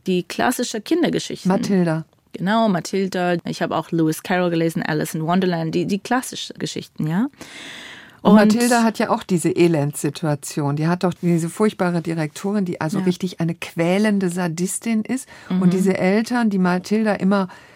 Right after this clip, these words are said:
Speaker 2: verkennen, also die Eltern sind dumm wie Brot und,
Speaker 1: Ja, das
Speaker 2: äh,
Speaker 1: ist ein Faden, das durch viele Kinderbücher auch läuft, dass die Protagonisten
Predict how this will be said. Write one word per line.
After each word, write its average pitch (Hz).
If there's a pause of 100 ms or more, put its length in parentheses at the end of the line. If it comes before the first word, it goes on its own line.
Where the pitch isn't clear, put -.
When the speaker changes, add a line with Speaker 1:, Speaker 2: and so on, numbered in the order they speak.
(100)
Speaker 2:
verkennen, 185
also 180
die 180
Eltern 190
sind 190 (260)
dumm 190
wie 190
Brot 175
und, 180 (380)
Speaker 1:
Ja, 190
das 190
Speaker 2:
äh, -
Speaker 1:
ist 208
ein 196
Faden, 208
das -
durch 180
viele 196 (140)
Kinderbücher 190
auch 170 (100)
läuft, 220
dass -
die 180
Protagonisten 208